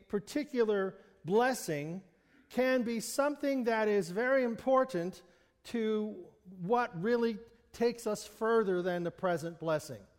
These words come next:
So here we have ten people made well, one returns. So the intentional grounding <laughs> is that these individuals, and I look at the nine who didn't return,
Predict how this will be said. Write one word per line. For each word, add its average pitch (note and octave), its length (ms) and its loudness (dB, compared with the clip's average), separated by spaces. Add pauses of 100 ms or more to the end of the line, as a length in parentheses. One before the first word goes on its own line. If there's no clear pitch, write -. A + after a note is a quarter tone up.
(480)
So A3+ 180 4
here D4 180 2
we E4 140 0
have A#3+ 440 0
ten D4 300 2
people G#3+ 500 0
made F#3+ 400 -2
well, D#3 420 0 (220)
one G#3+ 400 0
returns. G3+ 760 -2 (360)
So C#4 220 6
the C4+ 160 2
intentional C#4 500 0
grounding G3 680 2 (240)
<laughs> D#3 100 -10 (640)
is A#3 240 6
that A#3+ 320 2
these C#4+ 260 2
individuals, A#3 640 2
and G3+ 80 0
I C4 140 2
look A#3 220 2
at G3+ 280 2
the F3 80 0
nine A3+ 600 2
who G3 360 0 (260)
didn't A#3 320 0
return, F3+ 680 -2